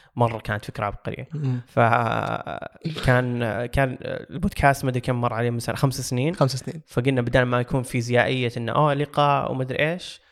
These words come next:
Speaker 1: فاللي سويناه إن حولنا عشر حلقات، آه، ورحنا سمعناها لثلاث فنانين،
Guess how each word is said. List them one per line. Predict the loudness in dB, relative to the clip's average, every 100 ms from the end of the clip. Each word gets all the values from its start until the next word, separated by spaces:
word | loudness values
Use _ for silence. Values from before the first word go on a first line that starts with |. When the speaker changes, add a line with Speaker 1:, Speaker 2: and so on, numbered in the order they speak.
| _ _ _
Speaker 1:
فاللي | 2 4
سويناه | 6 6 6 4 2
إن | 0 0
حولنا | 2 4 2 2 2 0
عشر | 0 0 2
حلقات، | 0 0 0 0 0 -4 -20 _ _ _ -6
آه، | 2 2 2 -2 -4
ورحنا | -2 -2 0 0 0
سمعناها | -2 -2 0 2 2 0 -4 -10 _
لثلاث | 0 2 2
فنانين، | 0 0 0 -2